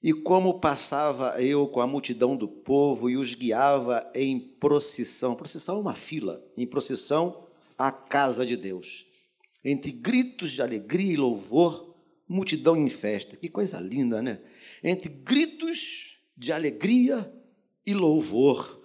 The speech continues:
multidão em festa. Porque está aba-,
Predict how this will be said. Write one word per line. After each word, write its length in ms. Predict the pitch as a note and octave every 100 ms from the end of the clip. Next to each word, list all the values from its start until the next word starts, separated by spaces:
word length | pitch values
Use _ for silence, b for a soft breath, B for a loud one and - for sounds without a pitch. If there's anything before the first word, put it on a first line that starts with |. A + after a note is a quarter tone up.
| B B -
multidão 800 | D3+ F#3 F#3 B2 A2+ C#3 D#3 D3+
em 100 | C#3
festa. 720 | G2 - G#2 G#2 - - - - _ _ _ _ _ _ _ _ _ _ _ _
Porque 160 | - A#3+
está 220 | - C#4+
aba-, 160 | B3+